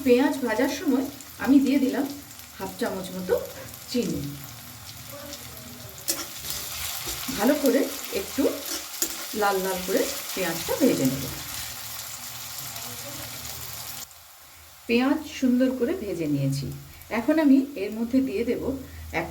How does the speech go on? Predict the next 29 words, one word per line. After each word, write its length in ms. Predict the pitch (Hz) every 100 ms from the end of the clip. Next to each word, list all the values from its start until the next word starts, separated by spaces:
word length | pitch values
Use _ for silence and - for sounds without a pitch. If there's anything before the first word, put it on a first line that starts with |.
| -
চামচ 260 | - 277 - 131
আদা 140 | 131
রসুন 300 | 131 - - -
বাটা। 220 | - - - - - - - 220
আদা 140 | 254 330
রসুন 260 | 339 - -
বাটাটা 300 | 311 294 330 339
কিন্তু 220 | 302 - - - - 233
একটু 220 | 226 - - - - -
বেশিই 380 | 175 - 226 -
লাগবে। 300 | 139 139 139 139 - - - - - - - - - - - - - - - - - -
হাঁসের 260 | 240 240 370
ডিমে 200 | 285 330 -
কিন্তু 220 | 302 262 - - 208
মশলাটা 460 | 202 - 233 - 226
একটু 220 | - - - - - - - -
বেশিই 400 | 214 202 226 160 139
লাগে। 240 | 139 135 - - - - - - - - -
ভালো 220 | 208 285 339
করে 160 | 330 330 - - -
এই 80 | 262 240
মশলা 300 | 214 - 240
দিয়ে 140 | 233 262 294
আমি 160 | 220 262 - - - -
গ্যাসের 300 | 214 269 339
ফ্লেমটাকে 480 | 311 294 311 294 - - -
একদম 240 | 202 - 277 240
লোতে 260 | 262 320 285
করে 160 | 220